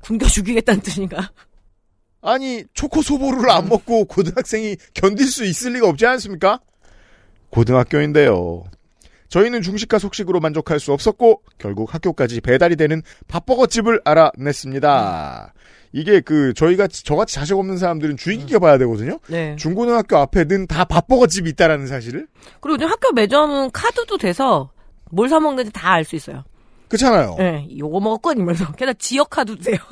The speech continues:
Speaker 1: <laughs>
Speaker 2: 맞아요. 지역
Speaker 1: 지-,
Speaker 2: 카드 주로
Speaker 1: 네.
Speaker 2: 잘 되잖아요. 당시에는 핸-, 핸드폰을 걷는 가방, 괄호, 번호별로 칸이 나눠져 있음, 괄호를 전부 교무실에 보관하고 있어서 주문을 하려면 학생 중에 누군가의 희생이 필요했습니다.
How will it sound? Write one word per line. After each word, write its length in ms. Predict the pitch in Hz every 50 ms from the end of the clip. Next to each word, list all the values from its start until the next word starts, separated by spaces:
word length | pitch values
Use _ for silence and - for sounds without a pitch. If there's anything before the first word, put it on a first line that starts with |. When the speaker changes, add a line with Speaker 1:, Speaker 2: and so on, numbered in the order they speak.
| 320 - - 466 427
Speaker 1:
<laughs> 400 | _ - 453 - _ _ _ -
Speaker 2:
맞아요. 300 | - 180 196 175 175 151 135
지역 200 | - 190 214 277
Speaker 1:
지-, 60 | 277
Speaker 2:
카드 220 | 262 240 226 202
주로 160 | 160 190 190
Speaker 1:
네. 60 | 220 220
Speaker 2:
잘 100 | 196 190
되잖아요. 400 | - 143 135 127 107 92 82 76 78 - _ _ _ _ _ _ - - - - - - - _ _ _ _ _
당시에는 520 | - 151 151 156 143 175 175 170 180 190 185
핸-, 220 | 196 202 202 208 196 -
핸드폰을 600 | 170 196 208 202 185 - 196 175 170 170 170 160
걷는 400 | - 139 135 139 143 151 147 147
가방, 420 | 147 156 160 165 135 98 78 69 - _ _ _ _
괄호, 340 | - - 87 80 71 65 - -
번호별로 480 | - 120 131 143 147 156 156 160 165 -
칸이 260 | - - 185 165 160
나눠져 300 | 156 151 156 156 151 156 156
있음, 300 | 143 - 131 92 73 -
괄호를 840 | - 101 90 80 65 - - _ - - - _ - - 180 185 165 -
전부 360 | - 135 120 135 156 220 226
교무실에 360 | 180 170 175 170 160 185 170
보관하고 420 | 139 156 160 170 170 165 143 135
있어서 440 | 110 - 117 101 - 170 151 98 71 - _ _ _ _ _ _
주문을 760 | - - 160 180 196 208 208 202 202 202 202 226 240 226 208
하려면 360 | 202 165 143 139 175 214 208
학생 380 | 185 - - - - 190 185 175
중에 280 | 156 170 165 160 156 143
누군가의 540 | 117 123 147 226 247 240 233 226 220 214
희생이 340 | 196 - - 208 196 190 180
필요했습니다. 1300 | - - 185 165 170 160 147 151 - - 131 113 104 85 92 85 78 71 65 60 53 52 50 50 50